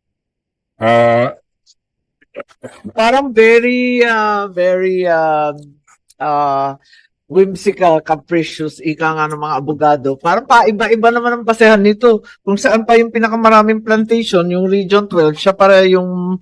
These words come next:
Speaker 2: yung, ah, may fixed na iisang rate. Bakit ganun?
Speaker 1: Ah, nasa configuration po ng region yan at, ah, tinitignan din ng regional wage boards yung, ah,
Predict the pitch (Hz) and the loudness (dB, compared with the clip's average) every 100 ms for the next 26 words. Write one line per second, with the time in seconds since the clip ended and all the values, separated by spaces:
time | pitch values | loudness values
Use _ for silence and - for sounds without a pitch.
0 | - - - 175 180 175 170 170 170 165 | -10 -20 -2 2 2 0 -2 -2 -2 -2
1 | - 180 - - 170 165 160 160 156 147 | -2 -2 -4 -6 0 0 0 -2 -2 -4
2 | 160 151 131 139 _ - 190 - - 131 | -4 -4 -4 -4 _ -6 -6 -6 -10 -6
3 | 117 143 165 _ _ _ _ - _ _ | -6 -8 -12 _ _ _ _ -20 _ _
4 | _ _ - 131 139 139 143 - _ - | _ _ -4 4 6 6 4 0 _ -18
5 | _ _ _ _ _ _ _ _ - 147 | _ _ _ _ _ _ _ _ 2 4
6 | 196 202 185 180 175 160 160 165 156 165 | 4 4 4 2 4 4 4 6 4 4
7 | 160 160 151 143 135 131 135 143 117 104 | 0 0 2 2 0 -2 0 2 2 0
8 | 135 123 - 131 123 120 135 - 147 151 | -2 -2 2 4 6 4 2 4 6 8
9 | 151 143 143 143 139 143 139 135 131 135 | 6 4 6 6 4 4 4 2 2 4
10 | 135 131 131 120 - 135 131 131 120 117 | 4 4 2 0 -2 0 0 0 0 2
11 | 110 110 | 0 -2